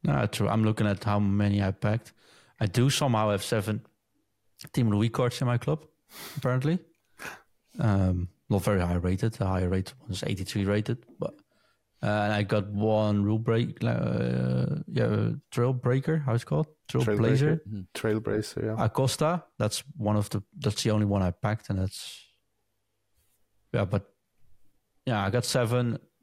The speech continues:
Speaker 1: Team of the Weeks in my, uh, in my clubs for some reason. But I think I might actually have done that upgrade two or three times as well. So,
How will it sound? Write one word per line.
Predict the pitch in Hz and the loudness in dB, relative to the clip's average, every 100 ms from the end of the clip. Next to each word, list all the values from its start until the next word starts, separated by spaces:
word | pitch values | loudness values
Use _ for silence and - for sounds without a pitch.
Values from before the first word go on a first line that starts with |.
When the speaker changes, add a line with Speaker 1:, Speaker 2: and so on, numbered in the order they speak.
| _ _ - - | _ _ -16 -8
Speaker 1:
Team | 131 113 | -2 0
of | |
the | 101 | 2
Weeks | 98 98 - | 0 -2 -2
in | 101 | -2
my, | 95 92 90 | 0 0 0
uh, | 92 92 92 98 - | 0 0 -2 -4 -4
in | |
my | 95 90 | -2 -2
clubs | - - - - - _ | -6 -14 -16 -18 -18 _
for | - | -6
some | 107 110 98 | -2 0 2
reason. | 92 104 104 - _ - - - | 0 -2 -10 -14 _ -20 -10 0
But | 117 | 2
I | 117 | 2
think | - 151 147 | 0 0 2
I | 131 | 2
might | 123 135 | 2 2
actually | 120 - 120 | -2 0 0
have | 110 98 | 2 0
done | 110 107 104 | 0 2 2
that | 101 - _ _ 123 | 0 -2 _ _ -4
upgrade | 107 - 101 - - _ _ _ _ _ | -2 0 -2 -2 -10 _ _ _ _ _
two | 127 | 0
or | 110 | 2
three | 98 104 | 2 -2
times | - 98 92 | -2 -2 0
as | 95 90 | -4 -2
well. | 92 90 - | -2 -2 -4
So, | - 113 | -6 -6